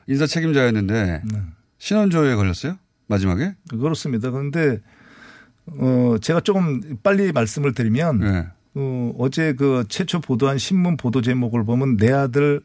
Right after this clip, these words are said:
Speaker 2: 국정원 채용 탈락 이후 대라." 뭐 대충 이런 겁니다. 그러면서
Speaker 1: 네,
Speaker 2: 갑질을
Speaker 1: 갑-,
Speaker 2: 했다는
Speaker 1: 갑질했다는
Speaker 2: 건데
Speaker 1: 거죠. 예.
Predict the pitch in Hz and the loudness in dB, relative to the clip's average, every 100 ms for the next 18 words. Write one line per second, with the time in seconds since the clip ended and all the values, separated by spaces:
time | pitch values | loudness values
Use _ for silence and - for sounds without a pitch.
0 | _ - 110 147 147 127 - 135 120 - | _ -8 -4 -2 -4 -4 -6 -6 -6 -4
1 | 170 147 139 117 110 110 107 127 117 - | -2 0 -2 0 0 0 0 0 -2 0
2 | 156 123 113 104 98 120 131 123 120 104 | 0 2 2 2 0 -4 -2 0 2 4
3 | 92 101 - 147 139 127 135 147 110 107 | 4 4 2 2 2 2 4 2 2 2
4 | 101 101 95 90 85 | 0 0 -4 -4 -4